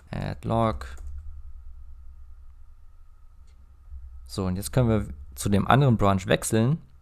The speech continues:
mit Checkout, also Checkout to. Und jetzt wähle ich hier mit den Pfeiltasten Main aus. Und jetzt können wir halt zum Beispiel den anderen Branch,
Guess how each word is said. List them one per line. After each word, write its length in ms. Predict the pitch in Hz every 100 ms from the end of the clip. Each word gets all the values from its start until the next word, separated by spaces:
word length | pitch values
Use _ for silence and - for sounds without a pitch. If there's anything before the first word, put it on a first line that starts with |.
| - - -
mit 260 | 101 - -
Checkout, 540 | - 117 - 95 - -
also 180 | 95
Checkout 840 | - - 120 - 120 107 110 - - - - - -
to. 260 | 147 160 165 - - - - -
Und 100 | 101
jetzt 220 | 92 -
wähle 160 | 98 101
ich 160 | -
hier 100 | -
mit 140 | 98 101
den 80 | 101
Pfeiltasten 680 | 110 110 107 107 - 95
Main 220 | 107 151 147
aus. 420 | 123 127 131 - - - - - - - - -
Und 200 | 98 92
jetzt 220 | 95 -
können 180 | - 104
wir 140 | 95
halt 200 | 90 101
zum 160 | - 107
Beispiel 260 | 110 - -
den 180 | 98
anderen 400 | - 101 98 98
Branch, 640 | 92 - 92 90 - -